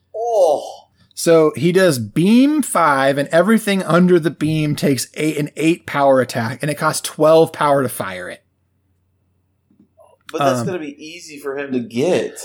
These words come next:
Speaker 2: It can be. I mean, remember, the maximum is ten. The maximum power that anything ha-, can have on it is ten, but he does have something that allows him to break that rule to get up to fifteen power on him. Uh, a-, and the,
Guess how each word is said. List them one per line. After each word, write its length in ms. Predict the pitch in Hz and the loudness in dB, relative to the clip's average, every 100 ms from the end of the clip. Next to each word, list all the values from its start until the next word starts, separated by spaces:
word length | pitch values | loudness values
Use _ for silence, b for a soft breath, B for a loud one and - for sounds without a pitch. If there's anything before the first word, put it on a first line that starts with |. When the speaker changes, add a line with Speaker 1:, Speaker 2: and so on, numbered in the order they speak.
| - - | -16 -6
Speaker 2:
It 220 | 160 - | -4 -4
can 380 | - 170 165 127 | -2 0 2 0
be. 260 | 104 95 120 | -4 -10 -4
I 60 | |
mean, 140 | 160 190 | 0 2
remember, 420 | 185 202 247 170 | 2 2 2 2
the 120 | 147 | 0
maximum 580 | 151 170 240 - 208 190 | 0 2 0 0 0 2
is 140 | 170 - | 0 -2
ten. 400 | - 143 104 107 | -4 -2 -2 -2
The 80 | |
maximum 440 | 143 190 262 285 262 | 0 2 0 -2 -2
power 300 | - 196 190 | 0 2 2
that 140 | 165 | 2
anything 360 | 156 175 170 156 | -2 -2 -2 -6
ha-, 260 | 139 139 - | -4 -6 -4
can 120 | 135 | -6
have 260 | 127 135 139 | -2 -2 0
on 140 | 151 | 0
it 100 | 156 | 0
is 160 | 139 123 | -4 -6
ten, 320 | - 147 156 | -4 -2 -2
but 120 | 135 | -2
he 120 | 151 | -2
does 300 | 165 165 170 | 0 2 2
have 200 | - 170 | 2 -2
something 360 | - 160 151 156 | 0 -4 -4 -4
that 100 | 139 | -4
allows 340 | 131 135 135 | -2 -2 -2
him 120 | 139 127 | -4 -6
to 80 | |
break 320 | 120 127 127 120 | -2 -2 -2 -2
that 180 | 127 | -4
rule 420 | 110 123 147 165 B B B | -2 -2 0 0 B B B
to 80 | 156 | -2
get 140 | 156 | 0
up 160 | 156 151 | 0 -2
to 100 | 139 | -4
fifteen 520 | - 147 - 135 123 | -2 -4 -4 -6 -4
power 320 | 117 110 107 | -6 -6 -6
on 160 | 92 101 | -8 -14
him. 200 | 107 - B B B B B | -14 -16 B B B B B
Uh, 220 | 139 135 135 | -4 -2 -2
a-, 200 | 160 160 | -4 -2
and 180 | 165 160 | 0 2
the, 160 | 165 | 2